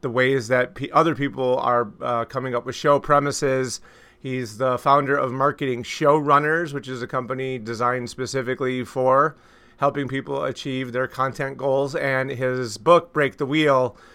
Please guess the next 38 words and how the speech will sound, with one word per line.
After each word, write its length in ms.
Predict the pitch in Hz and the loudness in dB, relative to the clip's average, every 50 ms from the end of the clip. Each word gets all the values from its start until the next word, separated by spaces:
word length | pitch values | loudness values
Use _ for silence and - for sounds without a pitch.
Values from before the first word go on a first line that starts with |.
| - - _ _ _ _ | -20 -20 _ _ _ _
was 220 | - 131 131 107 117 | -8 -8 -6 -2 0
really 300 | 143 147 147 156 156 147 | 2 2 2 2 0 -2
influential 680 | 139 139 - - 139 135 139 139 143 - 143 131 135 | -4 -4 -2 -2 0 2 2 0 0 0 -2 -2 -2
in 140 | 143 135 127 | -2 -4 -6
a 60 | 127 | -4
number 360 | 123 127 131 139 143 135 135 | -2 -2 -2 0 0 0 0
of 280 | 135 143 135 120 107 - | 0 0 -2 -4 -4 -6
people's 580 | - 135 123 - 135 123 123 123 117 - - - _ _ _ _ _ _ _ _ _ | -10 -10 -8 -6 -6 -6 -6 -6 -6 -10 -14 -18 _ _ _ _ _ _ _ _ _
strategies 760 | - - - 170 156 151 151 151 127 123 139 143 139 117 131 | -16 -4 2 4 6 6 4 4 0 -2 -4 -4 -2 -2 -4
when 140 | 135 131 | -4 -6
it 120 | 131 139 135 | -6 -8 -6
comes 280 | - 139 135 135 127 | -4 -4 -4 -4 -4
to 120 | - - 139 | -6 -6 -4
the 80 | 127 | -2
ways 240 | 123 123 123 123 110 | -2 -2 -2 -2 -2
they're 140 | 110 120 117 | -4 -4 -4
presenting 380 | - 123 113 117 123 123 123 123 | -4 -4 -4 -2 -2 -2 -4 -6
themselves 400 | 117 113 - 127 117 113 107 - | -8 -6 -4 -4 -4 -4 -4 -4
on 320 | 131 131 127 131 139 135 | -2 0 0 0 0 -2
social 340 | - - 135 127 - - 135 | -4 -4 -4 -4 -4 -8 -8
media 440 | 131 131 127 123 123 127 123 123 123 | -6 -6 -6 -4 -2 -2 0 0 -2
and 380 | - 139 127 127 127 127 127 | -2 -4 -4 -4 -4 -4 -4
using 300 | 127 123 120 113 123 123 | -4 -6 -6 -6 -6 -4
long-form 580 | 120 120 117 120 120 101 98 110 120 120 117 110 | -4 -2 -2 -4 -6 -8 -6 -6 -4 -4 -6 -6
content. 540 | - 117 117 113 110 - 107 101 98 95 - _ | -6 -6 -6 -6 -6 -8 -10 -10 -10 -12 -16 _
It 400 | _ _ _ _ _ - _ _ | _ _ _ _ _ -20 _ _
was 100 | - 127 135 | -8 -6 -6
a 20 | |
really 840 | 131 131 131 143 156 160 160 165 165 165 165 165 160 160 170 - 160 | -6 -4 -2 0 2 4 4 4 4 4 2 2 2 0 0 -2 -2
informative 640 | 160 143 135 - - 190 151 151 151 143 147 147 156 | -4 -4 -4 -2 0 0 0 0 0 0 -2 -2 -2
interview. 600 | 147 143 139 - 147 131 131 135 139 139 139 - | -2 -4 -4 -4 -6 -4 -2 -2 0 0 2 2
I 180 | 131 131 131 | 2 2 2
got 300 | 135 139 131 123 135 143 | 2 2 2 2 2 0
lots 480 | 143 139 131 127 127 135 135 - - - | 0 0 2 4 4 4 4 2 -2 -4
of 400 | - 143 139 127 117 - - - _ - | -2 0 0 0 -2 -6 -16 -14 _ -6
information 580 | 147 139 131 139 135 135 131 127 - 139 131 | -4 -4 -4 -4 -4 -2 -4 -4 -6 -8 -8
from 200 | 123 131 131 127 | -4 -4 -4 -2
it. 100 | 127 131 | -4 -4